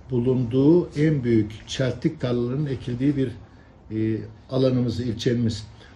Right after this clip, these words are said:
Bu ilçemiz yaklaşık olarak Türkiye'nin yüzde kırk dört pirinç ihtiyacını karşılıyor. Bu aradaki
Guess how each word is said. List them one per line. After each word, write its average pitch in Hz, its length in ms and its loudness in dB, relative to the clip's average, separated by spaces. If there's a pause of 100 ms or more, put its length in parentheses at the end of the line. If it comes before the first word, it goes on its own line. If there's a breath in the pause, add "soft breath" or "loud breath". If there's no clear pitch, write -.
(120 loud breath)
Bu 165 120 10
ilçemiz 151 640 2
yaklaşık 131 500 -2
olarak 113 300 2 (100)
Türkiye'nin 147 580 0
yüzde 120 340 2
kırk 120 400 -4
dört 151 160 6 (440)
pirinç 139 480 0 (160)
ihtiyacını 95 680 0
karşılıyor. 92 560 -2 (560 loud breath)
Bu 147 200 8
aradaki 139 640 2